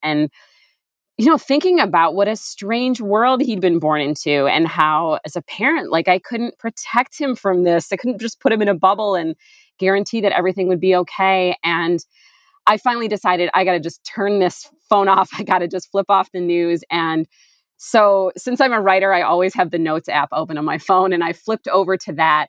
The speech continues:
and just thought, "Well, I'm just gonna kinda write this out, how I'm feeling." And, um, and, and the poem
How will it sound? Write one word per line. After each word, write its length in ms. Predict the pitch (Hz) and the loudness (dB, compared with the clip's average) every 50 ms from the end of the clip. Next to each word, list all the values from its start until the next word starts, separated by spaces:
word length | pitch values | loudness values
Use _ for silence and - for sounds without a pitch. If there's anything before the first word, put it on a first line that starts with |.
| _ | _
and 180 | 185 180 185 175 | -6 -6 -6 -6
just 580 | - - 202 196 202 214 - - - - - _ _ _ _ | -4 0 0 2 2 0 -4 -10 -20 -20 -20 _ _ _ _
thought, 280 | 190 170 165 170 165 - | 2 4 4 4 2 0
"Well, 80 | 190 | -4
I'm 60 | 202 214 | -6 -6
just 120 | 233 - | -6 -6
gonna 140 | - 214 202 | -6 -6 -6
kinda 220 | - - 196 175 156 | -4 -2 -2 -2 -2
write 280 | 143 160 160 165 - _ | 0 0 0 0 0 _
this 220 | 165 151 - - | -4 -6 -4 -2
out, 320 | - 151 151 147 151 - 151 | 0 0 0 0 0 -2 -6
how 140 | 156 156 160 | -6 -6 -6
I'm 120 | 160 156 | -6 -8
feeling." 460 | - - 160 160 165 160 160 160 151 | -8 -8 -6 -6 -4 -4 -4 -4 -4
And, 140 | 143 135 - - _ _ _ _ _ _ _ _ _ _ _ _ _ _ _ | -6 -8 -10 -14 _ _ _ _ _ _ _ _ _ _ _ _ _ _ _
um, 500 | - 180 175 170 165 160 160 160 156 160 - _ _ - | 0 2 2 0 0 -2 -4 -4 -6 -8 -12 _ _ -2
and, 240 | 208 220 226 233 - - | 0 0 0 0 0 0
and 160 | 233 240 254 | 2 2 2
the 100 | 262 - - | 2 0 -4
poem 360 | - - 233 233 254 302 359 | -6 -2 0 2 2 2 2